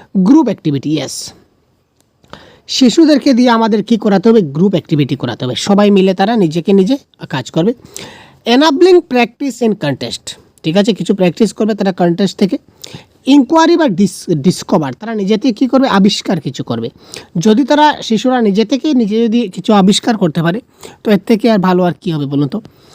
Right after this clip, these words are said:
রেইনফোর্সমেন্ট, রেইনফোর্সমেন্ট হচ্ছে কি পজিটিভ এবং নেগেটিভ ওয়ার্ড, সেটা, আহ, প্রশ্ন অনুযায়ী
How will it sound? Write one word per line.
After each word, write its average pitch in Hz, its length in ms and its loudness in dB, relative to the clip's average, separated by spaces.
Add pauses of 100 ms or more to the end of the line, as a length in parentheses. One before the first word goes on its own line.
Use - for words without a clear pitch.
(340)
রেইনফোর্সমেন্ট, 202 1120 0
রেইনফোর্সমেন্ট 277 680 2
হচ্ছে 240 220 0
কি 262 120 4
পজিটিভ 208 420 0
এবং 262 180 0
নেগেটিভ 208 380 2
ওয়ার্ড, 247 180 2
সেটা, 190 320 -2 (320)
আহ, 180 160 2
প্রশ্ন 254 380 0
অনুযায়ী 294 340 4